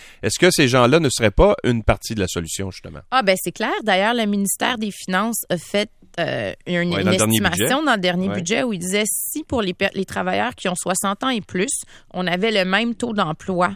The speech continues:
Speaker 2: que l'Ontario, donc s'il y en avait
Speaker 1: Ouais.
Speaker 2: autant proportionnellement qui travaillaient, on aurait d'un coup quatre-vingt-dix mille personnes de plus sur le marché du travail de disponibles. C'est majeur. Donc, même si ça s'est amélioré, parce qu'on a vu une amélioration, là, le taux
Speaker 1: Ouais.
Speaker 2: d'emploi s'est amélioré au cours des dernières années,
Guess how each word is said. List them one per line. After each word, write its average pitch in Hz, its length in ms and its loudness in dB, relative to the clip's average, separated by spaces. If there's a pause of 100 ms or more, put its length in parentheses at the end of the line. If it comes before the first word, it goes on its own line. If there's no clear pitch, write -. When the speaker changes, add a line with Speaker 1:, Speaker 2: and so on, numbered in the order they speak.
(380)
Speaker 2:
que 202 240 0
l'Ontario, 175 560 -2
donc 190 240 -4
s'il - 180 -4
y - 20 0
en 165 80 0
avait 170 240 2
Speaker 1:
Ouais. 180 120 0
Speaker 2:
autant 202 360 -2
proportionnellement 175 640 -4
qui - 160 -14
travaillaient, 160 720 -2 (240)
on 185 160 -2
aurait 190 420 0 (220)
d'un 175 240 0
coup 285 260 -12 (160)
quatre-vingt-dix 196 760 -2
mille 202 220 -2
personnes 190 460 -4
de 170 80 -2
plus 185 260 -4
sur - 220 -4
le 165 80 -2
marché 151 320 -8
du 170 140 -12
travail 170 400 -4
de 156 120 -4
disponibles. 160 680 -6 (260)
C'est - 160 -10
majeur. 156 640 0
Donc, 190 300 -2
même 247 220 0
si - 340 -4 (640)
ça - 200 -6
s'est - 300 -4
amélioré, 185 580 0
parce 208 180 -4
qu'on 170 360 -2
a 160 60 -2
vu 160 160 -6
une 240 100 -4
amélioration, 233 680 -4
là, 277 80 -6
le 233 80 -4
taux 202 140 -6
Speaker 1:
Ouais. 90 100 0
Speaker 2:
d'emploi 160 180 -4
s'est - 240 -8
amélioré 175 460 -6
au 240 60 -8
cours 196 180 -8
des 185 120 -6
dernières 170 420 -6
années, 156 280 -4